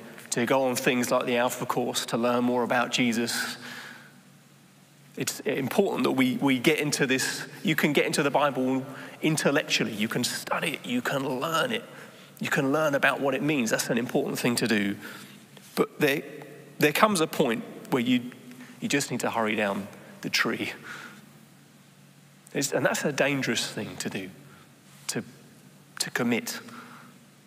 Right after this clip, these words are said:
to say, you know, "This is, this is dangerous. This is, this is costly, but I want to take up my cross. I want to follow Jesus Christ." And we can do that because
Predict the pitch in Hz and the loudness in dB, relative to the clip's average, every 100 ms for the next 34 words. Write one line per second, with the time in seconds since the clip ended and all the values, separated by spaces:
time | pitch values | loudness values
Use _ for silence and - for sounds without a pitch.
0 | - - - - - - - - - - | -20 -20 -20 -20 -20 -20 -20 -20 -20 -10
1 | - 131 139 117 110 110 - 107 104 131 | -4 -2 0 0 0 -2 -2 0 0 0
2 | 131 107 - - - - - 123 - 113 | 0 -2 -4 -8 -6 -4 -2 -2 0 0
3 | 107 95 92 - - - - - - - | 0 -2 -4 -6 -10 -14 -16 -18 -20 -20
4 | - - - 110 - - - - 117 117 | -20 -8 -6 -4 -4 -6 -8 -6 -4 -2
5 | - 123 - - 95 85 - - - - | 0 0 -2 -8 -8 -10 -14 -20 -20 -20
6 | - - - - - 113 104 - - 127 | -20 -20 -20 -4 -2 0 -2 -4 -2 -2
7 | - 127 104 - 101 95 - - - - | 0 -2 -2 -2 -2 -4 -6 -6 -8 -12
8 | - - - - 104 95 - - 101 95 | -20 -20 -20 -12 -6 -4 -4 -2 -2 -2
9 | 104 98 92 - - - - - - - | -4 -4 -4 -6 -6 -8 -8 -10 -12 -18
10 | - - - - - - - - - - | -20 -20 -20 -20 -20 -20 -20 -20 -20 -14
11 | - 143 135 131 127 170 151 107 104 - | -2 2 2 2 2 2 2 2 2 -2
12 | - - 123 - 117 - | -12 -10 -4 -2 -2 -4